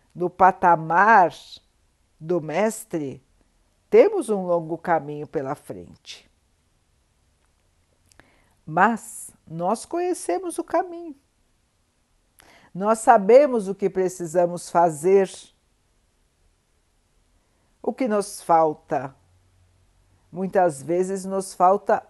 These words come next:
ânimo, coragem, determinação. Outras vezes queremos ficar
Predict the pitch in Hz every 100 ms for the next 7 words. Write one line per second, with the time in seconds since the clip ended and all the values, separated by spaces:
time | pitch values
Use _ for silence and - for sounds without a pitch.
0 | _ 214 262 226 196 160 143 - - _
1 | _ _ _ _ _ _ _ - 196 196
2 | 202 214 175 160 165 151 - _ _ _
3 | _ _ _ _ _ _ _ _ 151 151
4 | 202 214 214 208 190 196 202 196 196 -
5 | - 190 185 175 _ _ _ _ _ _
6 | _ _ _ _ _ _ _ _ _ _
7 | _ _ _ _ _ _ _ _ _ _
8 | _ _ _ _ _ 165 214 214 208 185
9 | 170 214 233 202 202 - 220 220 226 226
10 | - - 202 - 214 226 180